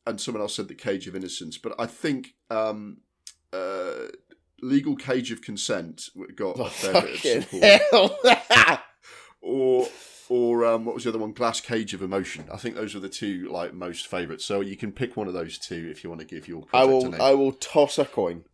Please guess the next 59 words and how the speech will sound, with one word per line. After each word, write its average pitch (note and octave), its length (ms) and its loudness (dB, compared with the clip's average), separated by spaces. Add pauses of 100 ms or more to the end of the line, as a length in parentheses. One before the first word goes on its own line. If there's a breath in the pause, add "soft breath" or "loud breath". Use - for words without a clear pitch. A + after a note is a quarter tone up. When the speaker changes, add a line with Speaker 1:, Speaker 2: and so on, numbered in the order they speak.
(160)
Speaker 1:
Okay. G#2+ 360 0
Speaker 2:
And, G2+ 280 -6 (140)
and G2 220 -4
we'll F#2+ 140 -6
come F#2+ 280 -6
up - 80 -8
with, F2 260 -10
well, G2 200 -6
we'll F2+ 160 -12
just G2+ 220 -10
put G2+ 120 -4
one G2+ 240 -4
side F#2+ 300 -4
Legal F#2+ 200 -6
Cage F#2 260 -10
of - 60 -18
Consent F2+ 400 -10 (360)
Speaker 1:
Well, A#2 160 2
tell D3+ 280 -2
Speaker 2:
and D3 100 -2
Speaker 1:
it, F#2 40 -6
tell D3 140 2
Speaker 2:
Glass D#3 80 -2
Speaker 1:
it, F#2 80 -10
Speaker 2:
Cage - 120 -12
Speaker 1:
tell C#3+ 120 -2
Speaker 2:
of D#3+ 60 -6
Speaker 1:
us C#3+ 140 -6
next B2+ 380 -10
month D#2+ 320 -12
what F2 140 -10
you E2 80 -18
decide. - 480 -12 (260)
Speaker 2:
Oh, G2 240 -2 (260)
in G3 180 -6
suspe-, - 500 -12
<laughs> - 80 -14
it'll - 180 8
be - 120 -2
fucking G3+ 480 6
June A3 280 2
by E3 140 10
the F#3 80 4
time G3 220 6
we E3 60 8
have D#3+ 120 6
a - 40 -2
title F#3+ 280 6
for D3 100 -8
this C3+ 200 0
thing. C3 200 4
Speaker 1:
<laughs> - 60 -14
For C#4+ 280 0
this D#3 240 2
twelve-month C#3+ 480 4
project, B2 520 4
yeah, A#2+ 140 6
yeah. G3 140 2
Speaker 2:
Fantastic. - 840 4